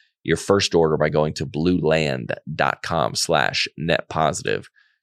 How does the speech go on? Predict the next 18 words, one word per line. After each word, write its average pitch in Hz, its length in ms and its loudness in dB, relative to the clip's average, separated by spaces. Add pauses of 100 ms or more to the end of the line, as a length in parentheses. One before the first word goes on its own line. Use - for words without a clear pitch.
(100)
Don't 98 200 4
miss 110 240 4
it. 71 140 0
Blueland 101 440 4
dot 90 140 4
com 92 300 2
net 82 220 0
po-, 90 320 2
slash 131 440 2
net 117 160 0
positive 101 480 0
for 82 140 -4
fifteen 127 1000 -4 (760)
percent 87 400 0
off, 85 280 2
baby. 78 260 0
Get 101 220 -4
yourself 113 480 2